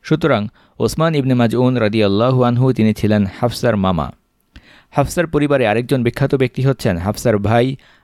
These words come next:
আব্দুল্লাহ ইবনে ওমর রাদিয়াল্লাহু আনহুমা। হাফসা ছিলেন ওমরের বড় মেয়ে। ভাই আব্দুল্লাহর থেকে হাফসা প্রায় আট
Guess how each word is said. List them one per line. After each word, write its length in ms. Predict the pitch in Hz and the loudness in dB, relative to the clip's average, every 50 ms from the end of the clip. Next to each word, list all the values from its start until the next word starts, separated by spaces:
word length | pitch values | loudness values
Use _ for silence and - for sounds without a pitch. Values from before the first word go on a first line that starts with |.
| _ - | _ -4
আব্দুল্লাহ 420 | 110 120 127 139 151 151 143 123 | -2 -2 0 2 2 2 4 2
ইবনে 220 | 104 98 104 104 98 | 2 0 0 0 2
ওমর 320 | 104 113 123 127 123 123 127 - - _ | 2 2 2 2 0 0 -2 -8 -14 _
রাদিয়াল্লাহু 680 | - 117 110 107 113 110 104 101 101 110 117 120 120 113 | -4 -2 -2 0 2 2 2 2 2 2 2 2 2 2
আনহুমা। 460 | 95 95 98 92 101 113 107 80 60 - - _ _ _ _ _ _ _ - - _ _ _ _ _ _ _ _ | 2 2 0 0 0 0 0 0 -2 -6 -12 _ _ _ _ _ _ _ -20 -20 _ _ _ _ _ _ _ _
হাফসা 400 | - - 147 143 - - 180 175 | -6 -4 -4 -4 -2 0 0 0
ছিলেন 280 | 160 160 160 160 156 135 | 0 0 0 0 0 0
ওমরের 420 | 104 110 113 117 120 123 123 120 | 0 0 0 2 2 2 2 2
বড় 260 | 104 92 101 107 117 117 | 2 2 2 2 2 2
মেয়ে। 320 | 101 82 69 62 - 120 - - - - _ _ - 113 | 2 0 -2 -4 -8 -12 -16 -20 -20 -20 _ _ -2 0
ভাই 260 | 127 131 143 156 135 | 2 2 2 2 2
আব্দুল্লাহর 440 | 123 123 127 139 147 151 151 147 139 | 0 -2 0 0 2 2 2 2 0
থেকে 400 | - - 147 139 120 92 78 87 | -2 -4 -4 -2 -2 -4 -4 -4
হাফসা 540 | 98 - - 127 123 - - - 135 123 | -8 -4 -4 -4 -4 -2 -2 -2 -2 -2
প্রায় 320 | 120 - 117 113 113 110 104 | -2 -2 -2 0 0 0 -2
আট 260 | - - 113 123 | -2 -2 -2 -2